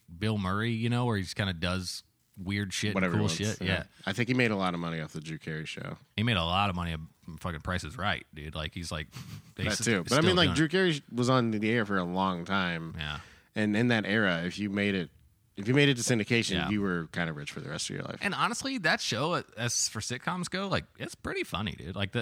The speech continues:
Speaker 1: it's got some characters on there that are great. And
Speaker 2: I don't remember a single bit.
Speaker 1: oh, I used to watch it all the time.
Speaker 2: But I do
Speaker 1: Cleveland
Speaker 2: remember
Speaker 1: Rocks.
Speaker 2: watching it and enjoying it, I think. But
Speaker 1: <laughs> I just love, like, that bit where he's like, he's like,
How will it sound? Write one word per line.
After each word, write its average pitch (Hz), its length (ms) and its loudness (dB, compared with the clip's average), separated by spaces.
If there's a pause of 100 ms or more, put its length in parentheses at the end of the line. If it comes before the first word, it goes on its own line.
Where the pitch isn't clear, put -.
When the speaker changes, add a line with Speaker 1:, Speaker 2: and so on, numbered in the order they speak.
(100)
Speaker 1:
it's 127 100 -6
got - 140 -4
some 123 180 -2
characters 127 420 -2
on 143 100 -2
there 143 120 0
that 123 120 2
are 98 60 0
great. 98 300 -4 (100)
And 80 300 -6 (140)
Speaker 2:
I 82 60 -4
don't 87 120 0
remember 80 260 -4
a 76 40 -6
single 78 280 -8
bit. 76 240 -8 (120)
Speaker 1:
oh, 82 60 -4
I 76 140 0
used 85 140 -4
to 73 60 -6
watch 73 220 -6
it 71 40 -6
all 71 120 -6
the - 80 -16
time. 76 300 -10 (340)
Speaker 2:
But 294 120 -2
I 104 200 0
do 110 60 -4
Speaker 1:
Cleveland 151 260 4
Speaker 2:
remember 147 160 4
Speaker 1:
Rocks. 113 140 2
Speaker 2:
watching 107 340 0
it 95 160 -4
and 73 320 -10
enjoying 78 380 -10
it, 67 120 -12
I - 40 -16
think. - 280 -18 (140)
But - 140 -12
Speaker 1:
<laughs> - 40 0
I 156 60 2
just 143 240 -6
love, 151 240 0 (220)
like, 120 140 0
that 120 180 2
bit 113 180 -2
where 120 140 0
he's 110 140 -2
like, 90 240 -4 (440)
he's 98 160 -6
like, 87 200 -8